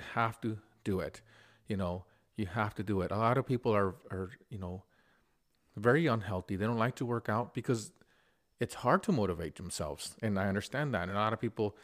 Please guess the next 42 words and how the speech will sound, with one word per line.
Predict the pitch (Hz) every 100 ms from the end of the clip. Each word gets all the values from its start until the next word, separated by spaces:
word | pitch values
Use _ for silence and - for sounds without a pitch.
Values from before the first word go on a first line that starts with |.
| - -
you | 101
know, | 95
it | 101
takes, | - 107 -
you | 104
know, | 95
you | 98
have | 107
to | 110
yell | 92 95 98
at | 98
them | 104 98 95
and, | 98
you | 127
know, | 107 101 95
and | 92 - - _
some | - 117
people | 120 110
use | 98 104 113
that | 110 101 98 - - - - _ _
to, | - 117 95
to, | 98
for | - 110
motivation, | 98 104 92 101 101 110 95
you |
know, | 98 95 104 98
"Oh, |
he's | 98 92
yelling | 110 107 104
at | 101
me, | 110 107 95
I |
have | 104
to | -
push | - 113 -
harder." | 110 110 110 104 - - _
But | 117 110 - - _ _ _ _ -
it's, | 113 - - - _ _ _ _ _ _ _ _ _ -
it's | 117 -
not | 123 165
the | -
yelling, | 98 107 123 107 92 90